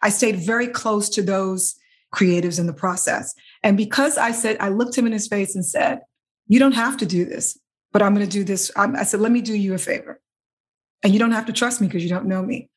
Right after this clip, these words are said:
I said, "I will put my whole entire career on this moment. I'll make one in red leather matte, and I'll make one in,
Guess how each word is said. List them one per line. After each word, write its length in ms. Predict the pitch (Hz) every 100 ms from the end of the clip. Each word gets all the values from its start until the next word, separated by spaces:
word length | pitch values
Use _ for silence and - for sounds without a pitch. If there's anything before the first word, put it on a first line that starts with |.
| _ _ _ _ _
I 80 | 202
said, 500 | 202 220 196 180 - _ _ _ _ 226
"I 100 | 202
will 80 |
put 160 | 214 -
my 120 | 190
whole 180 | 180 214
entire 320 | 202 202 190
career 460 | 185 185 170 156 -
on 180 | 180 214
this 220 | 214 -
moment. 340 | 202 123 - - _ _ _ _ _ _
I'll 120 | 175 170
make 200 | 170 -
one 220 | 185 202
in 140 | 220
red 240 | 208 214 208
leather 280 | 208 214
matte, 440 | 214 202 233 277 - -
and 100 | 214
I'll 100 | 202
make 260 | 190 175
one 280 | 190 175 190
in, 340 | 190 190 -